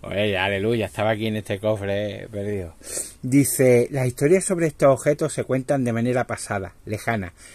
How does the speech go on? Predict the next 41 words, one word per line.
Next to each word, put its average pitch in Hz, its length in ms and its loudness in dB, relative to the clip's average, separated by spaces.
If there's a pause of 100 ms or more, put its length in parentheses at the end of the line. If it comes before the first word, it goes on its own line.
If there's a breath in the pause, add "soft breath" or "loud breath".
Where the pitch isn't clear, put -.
(160 loud breath)
La - 100 -8
mayoría 123 400 6
dice 196 240 4
que 165 80 0
son 147 180 0
cuentos 131 420 0
de 120 120 4
hadas, 117 240 2 (420 loud breath)
y 135 80 -4
tal 151 180 6
vez 170 140 6
algunos 165 360 4
lo 139 120 4
sean. 143 320 0
Sin 113 160 -4
embargo, 127 480 4
aquí 123 200 0
estás 160 240 0
con 135 180 2
uno 156 160 2
de 156 100 6
ellos 180 180 6
en 151 120 4
la 117 80 0
mano. 135 260 -2 (720 loud breath)
Un 185 160 2
objeto 156 320 0
legendario 143 600 4
al 135 120 2
azar. 113 360 -2 (100)
Tiras 151 320 6
la 113 100 2
tabla 127 260 2
de 107 60 2
objetos 131 320 0
legendarios 143 420 0
para 131 140 -2
saber 131 300 0
qué 139 80 0
has 110 80 -4
encontrado. 95 540 -8